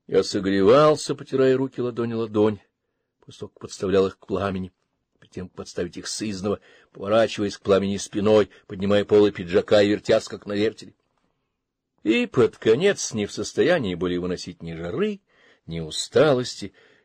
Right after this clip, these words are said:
я растянулся у костра на земле и заснул, говоря себе: «Может, моя одежда загорится от искры», я проснусь живым факелом, и говоря себе еще много разных других вещей из разных сфер, по-видимому,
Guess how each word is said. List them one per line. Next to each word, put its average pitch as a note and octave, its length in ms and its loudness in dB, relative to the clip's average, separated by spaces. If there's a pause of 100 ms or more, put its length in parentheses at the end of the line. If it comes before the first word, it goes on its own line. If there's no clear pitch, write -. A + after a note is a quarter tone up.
я B2 160 6
растянулся D#3 720 4
у G2+ 40 0
костра G#2 460 0
на G2+ 80 -2
земле G2 340 2 (460)
и C#3 100 0
заснул, G2+ 480 -2 (540)
говоря F#2+ 400 4
себе: F2+ 320 -8 (480)
«Может, - 200 -12
моя F#2+ 260 2
одежда F#2+ 420 2
загорится G2 460 2
от - 120 -6
искры», C3+ 460 0 (280)
я F2+ 80 -8
проснусь G2 380 -4
живым F#2 260 2
факелом, - 600 -4 (360)
и - 100 -18
говоря F2+ 240 -8
себе F2 200 -12
еще - 160 -10
много E2 340 -6
разных F2 400 -8
других E2+ 380 -18
вещей F#2+ 440 -12 (280)
из F2 220 -14
разных F2+ 440 -8
сфер, F#2+ 420 -6
по-видимому, E2 460 -12